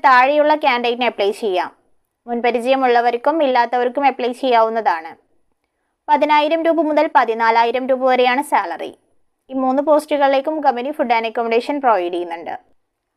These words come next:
നെക്സ്റ്റ് വേക്കൻസി വന്നിട്ടുള്ളത് നിലമ്പൂർ, പെരിന്തൽമണ്ണ എന്നിവിടങ്ങളിലുള്ള ഹൈപ്പർ മാർക്കറ്റുകളിലേക്കാണ്.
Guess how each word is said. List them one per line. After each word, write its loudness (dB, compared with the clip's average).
നെക്സ്റ്റ് 0
വേക്കൻസി 2
വന്നിട്ടുള്ളത് 0
നിലമ്പൂർ, 0
പെരിന്തൽമണ്ണ 0
എന്നിവിടങ്ങളിലുള്ള 0
ഹൈപ്പർ 0
മാർക്കറ്റുകളിലേക്കാണ്. 0